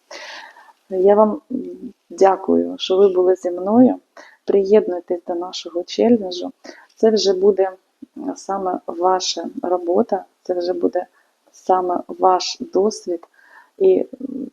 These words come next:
я вам чесно кажу, що ви не залишитесь байдужими, а, і вас зачепить. Тому що дівчата, коли брали саме ось такі набори, потім поверталися, наборів вже не було, і вони казали: «Валюш, ми хочемо ще, тому що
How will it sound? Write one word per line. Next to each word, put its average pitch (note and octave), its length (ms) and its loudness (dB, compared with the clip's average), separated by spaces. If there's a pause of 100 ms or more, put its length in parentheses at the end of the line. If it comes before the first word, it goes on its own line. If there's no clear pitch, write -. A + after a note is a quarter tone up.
(140)
я G3 100 0
вам G3 100 0
чесно F#3 340 0
кажу, E3+ 460 -6
що - 280 -4
ви F#3+ 340 -2
не G3 240 0
залишитесь F#3 840 0 (340)
байдужими, F3+ 720 4 (600)
а, F3 360 -4
і F3+ 100 -2
вас G3+ 360 2
зачепить. E3+ 680 -4
Тому F3+ 220 -8
що F#3 120 -4
дівчата, F3+ 520 -2
коли F3 420 -2
брали E3+ 500 0 (240)
саме E3+ 520 -4
ось E3+ 180 -8
такі E3+ 480 -2
набори, F#3+ 580 0 (340)
потім F#3+ 340 -2
поверталися, F3+ 840 -2
наборів F3+ 420 0
вже E3 180 -6
не F3 160 -10
було, F3 300 -6
і G#3 40 -4
вони F3+ 220 -16
казали: E3+ 380 -4
«Валюш, F3+ 440 0
ми F3+ 80 -12
хочемо F3+ 540 -4
ще, G#3+ 320 2
тому F#3 400 -6
що - 220 -8